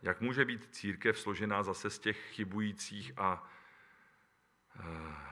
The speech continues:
selhávajících nějakou autoritou? Není tam řečeno, „Běžte za kazatelem, běžte za knězem, běžte za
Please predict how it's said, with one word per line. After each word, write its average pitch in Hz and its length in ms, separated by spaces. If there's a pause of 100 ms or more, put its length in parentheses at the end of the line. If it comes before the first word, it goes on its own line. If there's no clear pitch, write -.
(120)
selhávajících 101 1300 (3250)
nějakou 92 360
autoritou? 85 760 (2250)
Není 170 120
tam 156 120
řečeno, 113 480
„Běžte 101 360
za 98 140
kazatelem, 95 600
běžte 85 280
za 90 140
knězem, 90 440
běžte 85 320
za 87 320